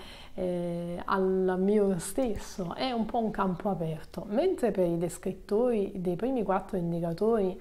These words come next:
non ci saranno problemi, perché evidentemente ogni scuola, ehm, ricorderà i descrittori delle griglie di valutazione della versione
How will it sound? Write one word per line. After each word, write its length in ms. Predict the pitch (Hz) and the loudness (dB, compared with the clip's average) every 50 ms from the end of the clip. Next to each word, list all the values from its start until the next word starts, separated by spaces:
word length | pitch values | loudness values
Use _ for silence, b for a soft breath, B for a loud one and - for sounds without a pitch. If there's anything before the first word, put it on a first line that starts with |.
| - | -6
non 260 | - 202 190 196 196 196 | -4 -2 0 0 0 0
ci 140 | - 233 | 0 -2
saranno 440 | 214 214 180 170 175 185 202 196 190 | 0 0 -2 -2 0 0 0 0 0
problemi, 680 | 180 190 180 165 170 170 196 214 202 185 170 170 170 | 2 2 0 0 0 0 2 2 2 0 0 -2 -4
perché 380 | 165 - 170 - - - - 165 B B B B B B B B | -4 -6 -8 -6 -2 -2 -2 -2 B B B B B B B B
evidentemente 1160 | B 196 190 196 196 185 202 196 196 196 - 196 185 196 220 240 226 190 - - 202 185 185 - | B 2 4 4 6 6 6 4 4 2 2 2 2 2 2 2 0 0 2 2 4 4 4 4
ogni 380 | - 208 214 226 220 214 202 175 | 6 6 6 6 4 2 0 -2
scuola, 920 | - - - - - 233 233 233 226 214 208 196 180 175 175 - - - - - | -4 -6 -8 -4 0 4 6 6 6 6 4 4 2 2 2 0 -2 -6 -12 -8
ehm, 580 | 208 175 170 170 170 170 170 170 170 170 165 170 - | -8 -6 -4 -4 -4 -2 -2 -2 -2 -2 -2 -2 0
ricorderà 960 | - 196 208 196 202 196 185 185 185 175 185 185 185 196 208 190 190 - - - | 0 0 2 2 4 4 4 4 2 0 0 0 0 0 0 -2 -2 -6 -10 -6
i 100 | - 202 | -4 -2
descrittori 880 | 175 185 175 - - - 196 190 196 - - 220 208 214 214 208 196 202 B B B B B B B | 0 0 -2 -4 -4 -6 -6 -6 -6 -4 0 0 2 2 2 0 -2 -4 B B B B B B B
delle 400 | 196 185 190 180 175 170 175 170 | -2 0 2 2 2 2 0 2
griglie 320 | 165 196 214 214 214 202 | 2 2 2 4 4 4
di 100 | 190 190 | 4 4
valutazione 680 | 185 185 175 175 170 - 190 - - - - 208 208 196 | 4 2 2 0 -2 -4 -6 -6 -6 -4 -2 0 2 4
della 200 | 185 185 180 180 | 4 4 4 2
versione 880 | 180 180 175 - - - - - 233 208 170 160 151 156 170 220 240 | 0 0 -4 -6 -10 -10 -4 0 2 2 2 2 -2 -2 -2 -2 -2